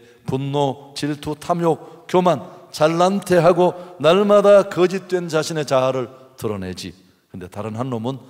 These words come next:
선한 놈이지. 기쁨, 평화, 사랑, 친절, 관대함, 동정심, 이런 것들을 나타낸단다.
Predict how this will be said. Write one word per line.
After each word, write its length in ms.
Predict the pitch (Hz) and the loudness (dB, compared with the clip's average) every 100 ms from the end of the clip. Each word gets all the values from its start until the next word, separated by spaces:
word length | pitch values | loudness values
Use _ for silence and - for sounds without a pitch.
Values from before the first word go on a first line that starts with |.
| _ _ | _ _
선한 360 | - 190 196 | -12 -8 -8
놈이지. 380 | 160 110 98 110 - _ | -10 -14 -16 -18 -18 _
기쁨, 580 | - 135 180 139 - - | -12 -4 -2 -2 -8 -16
평화, 520 | - 156 175 - - | -8 0 0 0 -10
사랑, 560 | - 160 170 180 147 - - _ _ - | -8 -2 0 0 -4 -16 -20 _ _ -12
친절, 720 | - 208 202 170 104 - - | -8 -6 -2 -2 -4 -10 -8
관대함, 880 | 135 151 180 196 208 156 214 - - - - _ _ _ | -2 0 0 4 6 6 2 -4 -18 -20 -20 _ _ _
동정심, 680 | - 147 175 185 196 180 151 - - - | -2 0 2 4 4 2 -4 -8 -16 -8
이런 260 | 214 220 | -2 0
것들을 580 | 196 185 175 175 - - 113 | 0 0 0 -2 -4 -12 -8
나타낸단다. 880 | 117 - 101 98 98 95 95 101 | -8 -6 -6 -6 -6 -6 -6 -8